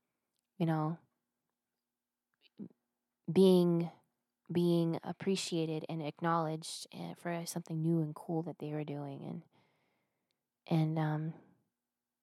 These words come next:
I wasn't a part of it. Basically, it, it was interesting 'cause, like, our youth group was very small, and, um,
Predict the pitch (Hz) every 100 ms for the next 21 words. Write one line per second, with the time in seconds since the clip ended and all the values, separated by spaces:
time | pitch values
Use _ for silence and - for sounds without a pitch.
0 | - 170 165 165 170 - - - 180 170
1 | 170 - - - - _ _ _ _ -
2 | 190 196 185 175 - - - _ - -
3 | - 214 240 233 233 214 190 180 185 185
4 | 185 185 190 214 - 220 180 165 165 165
5 | - 160 156 170 208 _ - 170 160 160
6 | 160 156